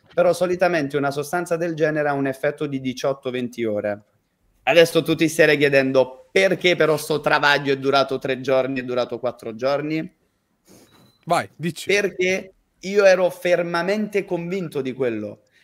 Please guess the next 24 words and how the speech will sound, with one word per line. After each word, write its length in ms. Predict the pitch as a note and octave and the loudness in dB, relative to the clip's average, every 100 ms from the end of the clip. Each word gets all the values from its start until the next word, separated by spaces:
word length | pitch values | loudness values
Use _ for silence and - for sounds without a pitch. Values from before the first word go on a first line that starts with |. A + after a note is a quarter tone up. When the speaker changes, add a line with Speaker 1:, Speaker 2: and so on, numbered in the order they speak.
| _ | _
Speaker 1:
perché 720 | F3 F3 F3 D#3+ A2 - _ _ | 0 2 4 2 2 -6 _ _
se 600 | - - A#3 B3 A#3+ - | -12 0 2 2 -2 -10
io 220 | A3 A#3 | -2 -2
in 120 | G#3 - | -2 2
quel 220 | A3 A3+ | 4 4
momento 840 | A3 G3 D3 B2+ - A#2+ A2 - _ _ _ _ _ _ C3+ | 0 0 0 -4 -4 -2 -2 -6 _ _ _ _ _ _ -2
vedo 360 | C3 A3 A3 | 2 2 2
i 80 | A3 | 0
miei 180 | G#3+ G#3+ | -2 2
demoni 640 | F3+ C3+ B2 B2 A#2 - _ _ _ | 2 4 -2 -4 -6 -8 _ _ _
e 120 | F3 | -4
credo 280 | G#3 A3 A#3+ | 2 2 2
di 140 | G3+ | -2
stare 320 | - G#3 G#3 F3+ | 2 2 2 2
bene, 680 | E3 B2 A#2+ A2+ A2 _ _ - | 2 2 -2 -6 -8 _ _ -4
come 220 | A#3 B3+ | 0 2
posso 380 | A#3+ - - E3+ | 0 -2 -2 -2
mettere 340 | D#3+ E3+ E3 | -2 -2 -2
in 120 | D#3 | -2
dubbio 720 | D#3+ D#3 C#3+ D#3 D3+ D3+ - _ | -4 -4 0 2 2 0 -4 _
ciò 240 | - G#3+ G#3 | -2 0 2
che 120 | G3 | 0
avevo 280 | F3+ F3 E3 | 0 -2 -4
visto? 600 | E3 - - A2+ G#2+ | -6 -10 -8 -8 -8